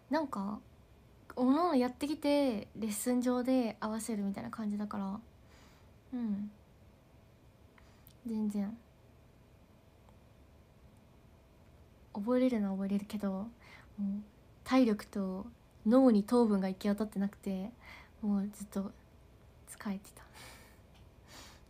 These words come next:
でももうお昼寝てて、起きたら寝癖がすごいついて、もう今もちょっとあるんですけど、ここに。それをず-、永遠にサラピが笑ってきた。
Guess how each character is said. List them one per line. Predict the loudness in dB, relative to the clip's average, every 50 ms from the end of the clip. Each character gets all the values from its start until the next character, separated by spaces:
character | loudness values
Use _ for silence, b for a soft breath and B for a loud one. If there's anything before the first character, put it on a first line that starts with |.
| -12 -8
で | -4
も | -2
も | 0 0 0
う | 0 -2
お | -2
昼 | -2 0 0 2
寝 | 2 2 2
て | 0 -2 -6
て、 | -4 -6 -6 -6 -6 -8 -12 -18 B B B B B B B B B B B -8
起 | -6 -6
き | -6 -4
た | -4 -2
ら | 0 0
寝 | 2 2 2 2
癖 | 0 0 0 0
が | 0 0
す | 0 -2 -2
ご | -2 -4
い | -4
つ | -4 -8
い |
て、 | -12 -12
も | -12 -8 -2
う | 2
今 | 2 4 4
も | 2 0 -2 -4 -6 -10 -20 -20 -20 -20 -20 -20 -20 -20 -20
ち | -20
ょ | -18
っ | -14
と | -10 -10 -10
あ |
る | -8 -10 -12
ん |
で | -12 -14
す | -16
け | -18 -20
ど、 | -20 -20 -20 -20
こ | -20 -18
こ | -16 -16
に。 | -18 -18 -20 -20 -20 -20 -20 -20 -20 -20 -20 B B B B B B B -20 -20 -20 -20 -16 -16
そ | -10 -6 -4
れ | -2 0
を | 0 0
ず-、 | -2 -4 -8 -12 -10 -2 2
永 | 4
遠 | 6 6 6 4 4 4 2 2
に | 2 0
サ | 0 0 -2
ラ | -2 -2
ピ | -2 -2
が | -2 -2 -4 B B B B B B B -20 -20 -20 -20 -20 -20 -20 -20 -20 -20 -20 -20 -16 -8 -4
笑 | 0 0 2 0 0
っ |
て | -2 -4 -4
き | -4 -4
た。 | -6 -8